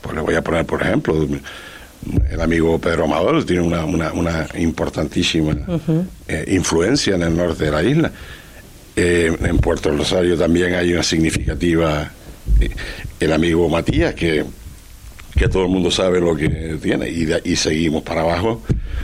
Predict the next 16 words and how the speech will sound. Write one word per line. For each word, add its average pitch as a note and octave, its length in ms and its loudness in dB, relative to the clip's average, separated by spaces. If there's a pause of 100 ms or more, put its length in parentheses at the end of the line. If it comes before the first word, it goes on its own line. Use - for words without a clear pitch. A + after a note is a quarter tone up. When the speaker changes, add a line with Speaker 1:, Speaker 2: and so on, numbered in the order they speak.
(280)
Speaker 1:
y - 60 0
Speaker 2:
Ujú. D#2 100 2
Speaker 1:
vuelvo E2 160 2
a D#2 40 0
repetirte D#2 440 -2
que B2+ 80 2
podemos F2 300 0
ser - 100 0
determinantes. G2+ 680 0
Speaker 2:
En F#3 540 4
Puerto G#3 320 2
Rosario, E3 580 2
¿con F3 220 2
quiénes, F#3+ 540 2
eh, F3+ 340 4
confluirían? D#3 960 2